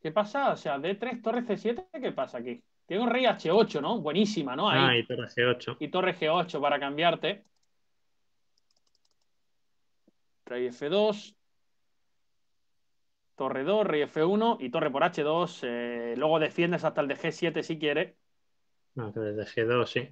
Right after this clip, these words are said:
Speaker 1: Se acaba, chico.
Speaker 2: No hay absolutamente nada, pero bueno, Nepo tiene que intentar jugar hasta el último segundo. Hasta que esté seguro que pierde.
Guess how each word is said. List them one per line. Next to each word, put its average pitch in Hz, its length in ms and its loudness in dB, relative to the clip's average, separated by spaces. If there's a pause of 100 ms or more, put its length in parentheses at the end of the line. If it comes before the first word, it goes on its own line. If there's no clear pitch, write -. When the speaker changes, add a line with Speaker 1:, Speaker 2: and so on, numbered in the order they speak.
Speaker 1:
Se - 200 -6
acaba, 233 300 12
chico. 240 380 4 (1500)
Speaker 2:
No 135 140 2
hay 147 80 8
absolutamente 147 720 6
nada, 165 420 10
pero 120 320 6
bueno, 113 180 2
Nepo 120 300 4
tiene 120 240 4
que 120 120 6
intentar 120 560 6 (1000)
jugar 127 320 8
hasta 127 320 6
el 127 80 10
último 139 300 6
segundo. 165 680 8 (2000)
Hasta - 160 -8
que 110 80 -4
esté 110 180 -8
seguro 120 340 -2
que 117 120 -2
pierde. 139 600 4